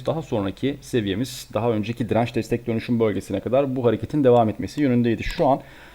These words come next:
haftayı kapatırken Cuma günü önemli bir düşüş kaydetti Euro dolar paritesi ve beklentimiz doğrultusunda beklediğimiz daha doğrusu bölgeden satış baskısını alarak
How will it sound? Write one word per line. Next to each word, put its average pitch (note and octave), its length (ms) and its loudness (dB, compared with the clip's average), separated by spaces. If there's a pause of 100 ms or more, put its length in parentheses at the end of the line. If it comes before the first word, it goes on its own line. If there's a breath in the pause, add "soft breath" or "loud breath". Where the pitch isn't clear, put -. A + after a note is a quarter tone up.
(120 loud breath)
haftayı E3 460 2
kapatırken D#3 580 0
Cuma C3 320 2
günü B2+ 180 0
önemli B2 400 2
bir B2 100 0
düşüş A#2+ 260 -6
kaydetti A2+ 600 2 (100)
Euro A2 220 2
dolar F2+ 200 -4
paritesi C#3 420 -2
ve C3 140 -2
beklentimiz C3 580 0
doğrultusunda C3 640 0 (1120)
beklediğimiz G#2 600 -2
daha F#2 160 2
doğrusu - 280 -12
bölgeden A#2 400 2 (480 loud breath)
satış - 380 -4
baskısını A2+ 440 0
alarak C#3+ 440 2